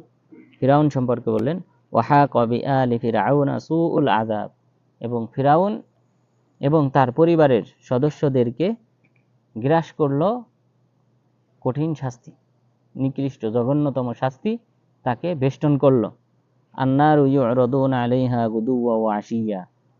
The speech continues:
আর এই ফিরআউনের উপর, ফিরআউন এবং তার সৈন্য দলের উপর সকাল সন্ধ্যায় আগুন পেশ করা হয়, অর্থাৎ তাদেরকে আগুনে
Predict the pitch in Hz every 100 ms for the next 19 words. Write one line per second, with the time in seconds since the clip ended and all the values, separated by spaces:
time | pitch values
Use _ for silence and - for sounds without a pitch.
0 | _ - 117 110 110 - 123 135 147 156
1 | 147 135 160 - - 131 131 156 156 127
2 | 131 123 131 120 - _ _ _ _ _
3 | _ _ _ _ _ _ 131 139 139 127
4 | 123 117 101 - _ _ - 110 117 147
5 | 190 - _ _ _ - 123 120 143 127
6 | - 127 123 127 110 92 _ _ _ _
7 | _ - 120 123 165 185 127 117 - 98
8 | 90 82 _ _ _ _ _ _ - 117
9 | 127 127 123 156 156 139 110 131 147 143
10 | 170